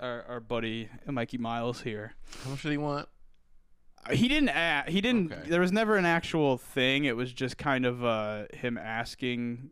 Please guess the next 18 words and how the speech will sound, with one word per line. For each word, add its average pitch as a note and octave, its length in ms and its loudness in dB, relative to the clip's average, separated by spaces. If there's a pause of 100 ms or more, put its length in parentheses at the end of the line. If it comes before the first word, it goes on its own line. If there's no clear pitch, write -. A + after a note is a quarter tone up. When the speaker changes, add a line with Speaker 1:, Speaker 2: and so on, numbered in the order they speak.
(100)
Speaker 1:
He's A2+ 160 -12
like, A2 240 -10
"How C3 160 0
much B2+ 280 -4
pay B2+ 260 0
will C3+ 140 0
there C#3 160 2
be?" D3 320 -2 (580)
It's A#2+ 120 -14
like, C3+ 140 -4
dude, D#3 140 -4
it's C#3 100 -8
a C3+ 60 -10
podcast. A#2 840 -8
Like, A2 340 -6
Speaker 2:
<laughs> - 480 -14
Speaker 1:
I C3 60 -6
don't, C3 240 -6